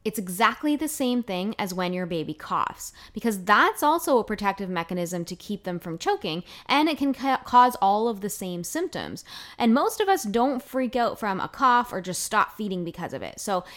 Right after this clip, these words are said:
it's a matter of reframing the gag in our mind from this point of view. All right,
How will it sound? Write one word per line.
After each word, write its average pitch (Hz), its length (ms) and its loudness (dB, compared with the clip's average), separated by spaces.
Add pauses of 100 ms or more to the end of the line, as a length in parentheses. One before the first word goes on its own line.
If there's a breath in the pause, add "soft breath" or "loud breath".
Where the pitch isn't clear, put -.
it's - 160 -2
a 240 60 4
matter 247 340 4
of 214 200 0
reframing 208 760 -2
the 196 100 -2
gag 175 360 -2
in 185 100 -4
our 170 100 -2
mind 185 560 -4
from 190 340 -2
this 180 200 -2
point 156 260 -8
of 135 120 -10
view. - 320 -12 (720 soft breath)
All 190 80 0
right, 160 220 0